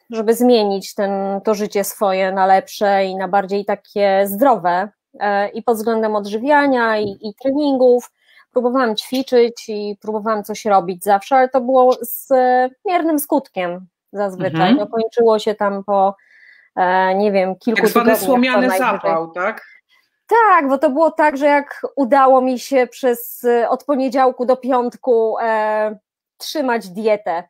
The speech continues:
Speaker 1: w sensie w
Speaker 2: Zacisnąć
Speaker 1: cudzysłowie,
Speaker 2: zęby
Speaker 1: tak?
Speaker 2: tak zwane
Speaker 1: Tak,
Speaker 2: zawsze,
Speaker 1: nie
Speaker 2: prawda?
Speaker 1: jeść słodyczy, nie jeść ciastek, nie jeść słodkich bułek, które uwielbiałam,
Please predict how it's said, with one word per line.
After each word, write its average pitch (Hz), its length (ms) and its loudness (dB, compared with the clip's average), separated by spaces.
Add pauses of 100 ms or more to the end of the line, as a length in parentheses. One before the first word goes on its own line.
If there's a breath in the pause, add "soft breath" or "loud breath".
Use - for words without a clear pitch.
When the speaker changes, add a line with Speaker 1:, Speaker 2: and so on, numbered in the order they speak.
Speaker 1:
w - 60 -20
sensie 220 300 -8
w - 20 -2
Speaker 2:
Zacisnąć 240 600 2
Speaker 1:
cudzysłowie, 233 220 0
Speaker 2:
zęby 254 180 4
Speaker 1:
tak? 170 80 -4
Speaker 2:
tak 170 180 -4
zwane 165 360 -2
Speaker 1:
Tak, 392 80 4
Speaker 2:
zawsze, 330 320 4
Speaker 1:
nie 285 80 -4
Speaker 2:
prawda? 302 260 -6
Speaker 1:
jeść 226 120 -4
słodyczy, 254 720 -4
nie 247 240 -2
jeść 240 160 -4
ciastek, 254 460 -2
nie 233 140 -2
jeść 233 160 -4
słodkich 240 440 -4
bułek, 285 360 0
które 214 300 -2
uwielbiałam, 202 920 0